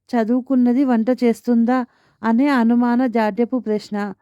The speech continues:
మా, మా చదువులకింత ఖర్చయింది గనక అది ఇచ్చి మమ్మల్ని కొనుక్కోండి. అవే దేవేరింపులు. ఇంటికేమేమి వస్తువులు సమర్పించుకుంటారనే సిగ్గుమాలిన అడుక్కోవడాలు.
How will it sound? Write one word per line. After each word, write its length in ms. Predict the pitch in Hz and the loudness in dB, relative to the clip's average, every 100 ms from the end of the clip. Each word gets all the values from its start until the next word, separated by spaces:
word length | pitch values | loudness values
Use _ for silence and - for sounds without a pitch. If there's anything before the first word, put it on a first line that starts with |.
| _ _ _ _ _ - | _ _ _ _ _ -2
మా, 280 | 240 247 254 | 2 2 2
మా 240 | 240 240 | 2 0
చదువులకింత 800 | 240 247 208 247 269 226 240 262 | 0 -2 0 0 0 0 -2 -2
ఖర్చయింది 640 | 254 220 - 254 247 240 | -2 -4 -2 -2 0 0
గనక 460 | 233 226 226 294 349 - - - 233 | 0 0 -2 -2 -4 -6 -20 -10 -4
అది 200 | 247 254 | 0 2
ఇచ్చి 320 | 226 - 285 | 2 -2 0
మమ్మల్ని 460 | 269 233 233 254 | 2 2 2 0
కొనుక్కోండి. 760 | 269 247 226 - 240 226 226 - - | 0 0 0 -2 -2 0 0 -4 -4
అవే 300 | 220 208 269 | -2 0 0
దేవేరింపులు. 960 | 233 233 220 233 226 220 226 214 208 208 _ _ _ _ _ _ _ _ _ - | 2 2 4 2 2 0 -2 0 -2 -4 _ _ _ _ _ _ _ _ _ 0
ఇంటికేమేమి 800 | 254 233 269 262 262 247 262 277 | 2 4 0 2 2 4 2 2
వస్తువులు 480 | 262 233 - 262 254 | 0 -2 -2 -2 0
సమర్పించుకుంటారనే 1400 | 269 226 226 226 233 214 240 240 226 233 226 226 226 320 - - _ | 0 0 -2 -2 -4 -2 -4 -2 0 0 0 0 0 -2 -8 -20 _
సిగ్గుమాలిన 720 | - 233 202 247 240 226 240 | -2 -2 2 2 4 4 2
అడుక్కోవడాలు. 1120 | 277 247 220 - 233 220 220 220 214 208 214 | 2 0 -2 -2 -4 0 0 0 0 0 -4